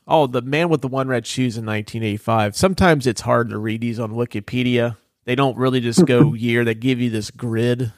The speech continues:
Speaker 1: and the grid's kinda broken up weird. But, uh, The Man with the One Red Shoe and Volunteers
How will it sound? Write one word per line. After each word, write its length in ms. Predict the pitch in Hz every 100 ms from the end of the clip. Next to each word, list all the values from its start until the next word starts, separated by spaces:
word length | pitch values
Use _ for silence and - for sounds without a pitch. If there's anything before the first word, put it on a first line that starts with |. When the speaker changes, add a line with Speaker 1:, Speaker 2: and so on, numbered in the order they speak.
| _
Speaker 1:
and 120 | 113
the 60 | 107
grid's 320 | 110 117 113
kinda 260 | - 123 120
broken 380 | 104 120 120 117
up 140 | 113
weird. 380 | 113 117 117 113 _ _ _ _ _ _ _ -
But, 100 | 127
uh, 300 | 123 123 120
The 120 | 117
Man 260 | 127 165
with 100 | 185
the 80 | 151
One 180 | 147 147
Red 180 | 139 131
Shoe 320 | - 135 131
and 120 | 117
Volunteers 1120 | 113 127 135 131 123 143 139 127 131 - -